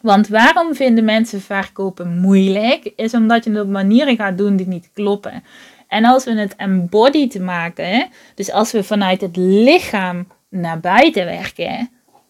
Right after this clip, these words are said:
is het vele malen simpeler. Want dan hoef je namelijk niet te trekken. Dan gaat het niet om, "Ik moet klanten binnenhalen," of "Ik moet klanten aantrekken," of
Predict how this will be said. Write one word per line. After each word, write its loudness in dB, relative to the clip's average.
is -6
het 0
vele 2
malen -2
simpeler. -2
Want 2
dan 2
hoef -4
je -4
namelijk 0
niet 4
te -4
trekken. -4
Dan -2
gaat 0
het -12
niet 0
om, 0
"Ik -6
moet 6
klanten -4
binnenhalen," -2
of -6
"Ik -8
moet 6
klanten -6
aantrekken," -6
of -2